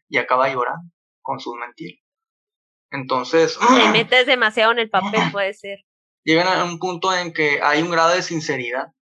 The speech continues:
Speaker 1: de parte de, del lector. Y ese es su, eh, lo dice Rulfo, ¿no? Ya esa es una decisión, porque, pues, a-, uno puede ser totalmente sincero, ¿no? Pero también puede jugar con eso, y el lector no lo va a saber, solamente,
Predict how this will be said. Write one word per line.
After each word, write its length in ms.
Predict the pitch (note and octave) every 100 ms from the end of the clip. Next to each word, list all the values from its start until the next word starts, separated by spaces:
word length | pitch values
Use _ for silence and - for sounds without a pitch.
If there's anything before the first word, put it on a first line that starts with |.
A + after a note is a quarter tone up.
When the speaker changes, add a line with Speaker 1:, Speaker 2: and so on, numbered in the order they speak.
| _
Speaker 1:
de 80 | _
parte 280 | - C3 C#3+
de, 360 | C#3 D#3 - - -
del 140 | C3
lector. 300 | B2 - D#3 D#3+ _ _ _ _ D3+
Y 120 | D#3+
ese 180 | D3+ G#3+
es 80 |
su, 380 | A3 A#3 A3+ - D#3+
eh, 260 | D#3 D3 D3
lo 160 | C#3+
dice 240 | C#3 D#3 G#3
Rulfo, 460 | D#3+ F#3+ G3 E3
¿no? 180 | D#3 F3+
Ya 220 | E3+ D#3
esa 180 | D#3+ F3+
es 140 | F3
una 160 | F3 F3+
decisión, 640 | F#3+ - C3+ - C#3 D#3
porque, 240 | C#3 - - _
pues, 180 | - - -
a-, 160 | - - -
uno 260 | C#3+ D#3 D#3
puede 140 | D3+
ser 160 | D#3+ -
totalmente 580 | D3+ D3+ D3+ C#3+ D3 D3
sincero, 600 | C3 A2+ - D3+ B2+ C3+
¿no? 160 | D#3+ - _ _ _
Pero 220 | - F3
también 360 | E3 D3+ C#3+ C#3
puede 180 | D3+ D3
jugar 420 | C#3+ B2 A#2 -
con 180 | - A2
eso, 280 | D#3+ - - _ _
y 140 | C3+
el 80 | C3
lector 280 | B2 - C3
no 140 | B2
lo 120 | B2 A#2
va 80 |
a 40 | -
saber, 280 | B2+ C#3+ D3+
solamente, 640 | C3 B2+ B2 B2 C3